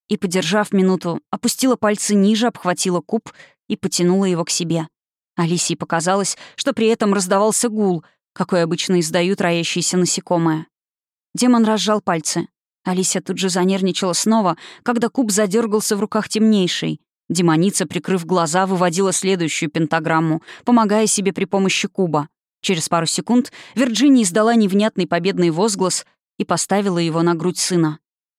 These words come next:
"Тебе лучше закрыть глаза. Неизвестно, как выброс подействует на существо с противоположной природой. До вас с ребёнком, впрочем, не дойдёт, Марбас питает полностью".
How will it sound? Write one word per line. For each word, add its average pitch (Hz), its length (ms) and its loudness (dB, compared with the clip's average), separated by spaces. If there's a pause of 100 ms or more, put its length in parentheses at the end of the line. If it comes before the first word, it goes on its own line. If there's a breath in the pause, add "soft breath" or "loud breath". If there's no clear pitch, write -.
(140)
"Тебе 202 220 0
лучше 190 300 -2
закрыть 175 360 -2
глаза. 156 460 -2 (200)
Неизвестно, 180 540 0
как 160 220 -2
выброс 185 280 -2
подействует 185 540 -2
на 185 100 0
существо 190 500 -2
с - 80 -8
противоположной 180 760 0
природой. 180 540 -2 (380 loud breath)
До 311 140 2
вас 302 160 2
с - 80 -2
ребёнком, 240 460 0
впрочем, 214 500 0
не 214 80 4
дойдёт, 202 500 0 (140)
Марбас 180 460 0
питает 175 380 -2
полностью". 165 640 -2